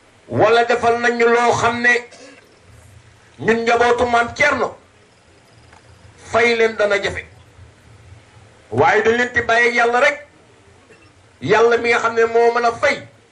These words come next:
Kon bokk yi fi teew yépp. Di bokk. Di wëllëre.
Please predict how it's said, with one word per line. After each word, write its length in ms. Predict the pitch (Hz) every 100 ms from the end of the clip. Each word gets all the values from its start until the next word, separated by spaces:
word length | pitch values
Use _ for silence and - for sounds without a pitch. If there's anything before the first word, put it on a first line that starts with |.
| _ _ _ _ _ - - _ _ _ - _ _ _ - -
Kon 180 | 208 214
bokk 160 | 226 226
yi 80 | 247
fi 120 | 226
teew 220 | 247 247 294
yépp. 200 | 392 403 - - - _ _ - - _ _ - - - - - - - _ -
Di 80 | 233
bokk. 300 | 277 254 - - _ _ - - _ _ _ _ - - _ _ - -
Di 60 | 226
wëllëre. 640 | 247 254 254 247 220 -